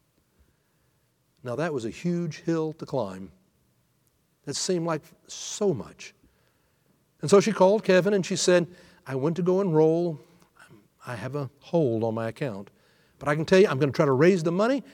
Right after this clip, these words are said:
and I'm gonna get it paid, and I'm gonna do it. You were right." Well, that very day, Kevin went down to Georgia State. He did not tell her.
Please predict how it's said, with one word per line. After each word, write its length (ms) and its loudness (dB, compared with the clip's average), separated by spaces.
and 100 -6
I'm 120 0
gonna 140 2
get 100 4
it 100 -6
paid, 240 0
and 100 -2
I'm 100 -4
gonna 280 0
do 220 4
it. 160 -2
You 220 -2
were 200 0
right." 460 -2
Well, 100 -8
that 100 -6
very 180 0
day, 380 2
Kevin 300 -8
went 160 -8
down 240 -6
to 40 -8
Georgia 360 -6
State. 340 -2
He 120 -20
did 160 -12
not 200 -6
tell 240 -2
her. 180 -10